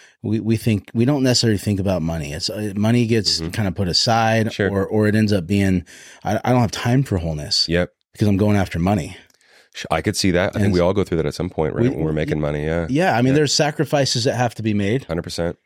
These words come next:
Speaker 1: Um, but, but what I, what we like to talk about here is, like, people's journey with, um, figuring out what wholeness means to them,
Speaker 2: Mm-hmm.
Speaker 1: because y-, you know, you being in the, the competitive sports world for so many years,
Speaker 2: Mm-hmm.
Speaker 1: you know,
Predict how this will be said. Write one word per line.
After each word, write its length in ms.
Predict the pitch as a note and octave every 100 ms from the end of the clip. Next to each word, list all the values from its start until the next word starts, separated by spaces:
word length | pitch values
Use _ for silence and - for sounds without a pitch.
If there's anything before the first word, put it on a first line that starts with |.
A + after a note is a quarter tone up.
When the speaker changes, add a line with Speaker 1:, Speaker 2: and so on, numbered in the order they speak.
| _
Speaker 1:
Um, 400 | A#2+ A2 G#2 G2+ - _
but, 300 | - C3 B2 C3
but 100 | B2+
what 160 | B2+
I, 200 | C3+ E3
what 240 | D#3 C3 B2+
we 180 | C#3+ F3
like 160 | D3+
to 80 | B2
talk 240 | - A#2+ A#2
about 180 | A#2 F#2
here 180 | A2+
is, 100 | A2
like, 140 | F#2+ F2+
people's 340 | - C#3+ B2+
journey 380 | - G2+ G2 F2+
with, 380 | E2+ E2+ E2 - - - - _ G#2+
um, 460 | F#2 E2+ E2 D2 _
figuring 480 | - - C3 D3+ B2
out 220 | A2 A2
what 140 | G2+ F2+
wholeness 460 | - A2 G2+ F2+
means 380 | E2+ F2+ G2+ A2+
to 120 | - D2+
them, 220 | D2 -
Speaker 2:
Mm-hmm. 240 | D#2+ E2+
Speaker 1:
because 500 | F2+ F#2+ G2 F#2 - - - - - -
y-, 60 |
you 160 | A2+ A#2
know, 60 | A2+
you 280 | G2+ A#2+ D3
being 300 | B2 B2 A2+
in 200 | G#2+ G2
the, 140 | G#2 - -
the 320 | G2+ G2 F#2
competitive 580 | E2+ G2 A2 G#2+ G#2 E2+
sports 420 | - G2+ G#2 -
world 300 | F#2+ F2+ F2
for 140 | - F2
so 200 | - F#2
many 160 | F2+ E2+
years, 440 | E2 E2 E2 D2+
Speaker 2:
Mm-hmm. 300 | D#2+ E2 D#2+ F#2 _ _
Speaker 1:
you 100 | G#2 F#2+
know, 240 | F2+ F2